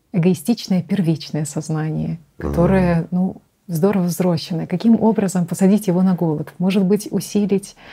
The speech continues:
Speaker 1: какую-то интеллектуальную деятельность, усилить вторичное сознание? Или все-таки, когда ты развиваешься как личность, то все становится на свои места,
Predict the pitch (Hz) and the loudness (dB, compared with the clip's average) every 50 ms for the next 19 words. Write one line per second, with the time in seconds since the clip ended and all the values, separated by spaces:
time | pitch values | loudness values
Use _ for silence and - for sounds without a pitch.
0 | - - - - _ _ _ _ _ - - 170 - 202 190 185 175 170 202 170 | -20 -20 -20 -20 _ _ _ _ _ -6 -4 -2 0 0 2 2 2 2 2 0
1 | 170 - - 214 254 269 254 214 165 147 - 160 156 156 - - 156 151 160 156 | 0 0 0 2 4 4 4 4 4 2 0 -2 -4 -4 -4 -6 -6 -4 -4 -6
2 | - - - - - - 196 190 170 185 - - - - - - 180 170 165 170 | -6 -6 -8 -6 -2 0 0 2 2 0 -2 -4 -12 -10 -6 -4 -2 0 0 -2
3 | - - - 175 170 165 - - 165 160 165 160 165 165 160 160 160 165 - - | -2 -2 -2 0 0 0 0 0 0 2 2 2 2 0 0 -2 -4 -6 -10 -12
4 | - - 196 185 208 208 - - 214 196 - 170 - 160 - 175 151 160 190 180 | -6 -2 0 0 0 0 0 -2 -2 -2 -2 -6 -8 -8 -8 -8 -6 -4 -4 -2
5 | 175 170 170 170 - - 190 180 170 170 156 160 165 165 170 165 160 156 - - | -2 -2 -4 -6 -4 -2 0 0 0 0 -2 -2 -2 0 0 0 -2 -2 -4 -6
6 | 165 - 160 156 - 220 262 269 - - 175 170 - - - 165 - 190 185 - | -6 -6 -6 -4 0 0 0 0 -2 -4 -6 -6 -6 -6 -8 -6 -4 -4 -6 -4
7 | - 170 165 165 156 156 - - 156 147 - - - 156 151 156 165 - - - | -4 -4 -2 -2 -2 -4 -6 -6 -8 -8 -8 -6 -6 -4 -4 -4 -4 -6 -4 -6
8 | 240 269 | -6 -6